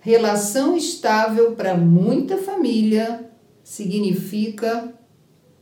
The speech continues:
não casamento. Então vocês vejam o seguinte: muita mulher até hoje tem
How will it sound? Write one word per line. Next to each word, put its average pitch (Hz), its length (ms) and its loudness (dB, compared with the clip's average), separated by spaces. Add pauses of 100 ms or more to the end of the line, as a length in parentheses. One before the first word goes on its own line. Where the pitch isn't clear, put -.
(160)
não 220 640 2
casamento. 269 1040 -2 (1500)
Então 294 160 0
vocês 330 340 0
vejam 330 280 2
o - 20 -2
seguinte: 214 540 -2
muita 240 640 4
mulher 233 440 0
até 202 420 0
hoje 240 920 2 (760)
tem 226 540 4